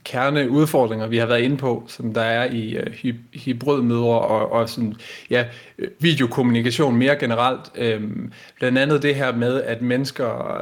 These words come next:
øh, bliver reduceret til små, øh, talende ansigter, og det er svært at aflæse folks kropssprog,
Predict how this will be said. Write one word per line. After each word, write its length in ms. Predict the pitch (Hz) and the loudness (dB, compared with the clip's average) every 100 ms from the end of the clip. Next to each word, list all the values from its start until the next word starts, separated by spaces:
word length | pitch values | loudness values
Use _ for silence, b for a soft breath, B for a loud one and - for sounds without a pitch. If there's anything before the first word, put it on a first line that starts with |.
| - | -8
øh, 100 | - 117 - - - - - | -10 -12 -16 -16 -16 -18 -4
bliver 200 | 123 120 | -2 0
reduceret 460 | 117 117 151 120 | -2 -2 0 0
til 140 | - 117 | -2 -6
små, 420 | 143 135 135 - | -2 -2 -2 -2
øh, 500 | 113 110 107 - 117 | 0 0 -2 -6 -6
talende 360 | - 143 151 135 | 0 2 4 2
ansigter, 500 | 147 156 143 - 117 | 2 0 -4 -6 -8
og 360 | 123 113 110 | -4 -4 -4
det 40 | 120 | -6
er 40 | |
svært 240 | 117 127 117 | -2 0 0
at 60 | |
aflæse 300 | 123 127 117 | 0 0 -2
folks 200 | 127 - | -4 -6
kropssprog, 680 | - 175 175 - 143 123 | -2 -2 -2 0 2 2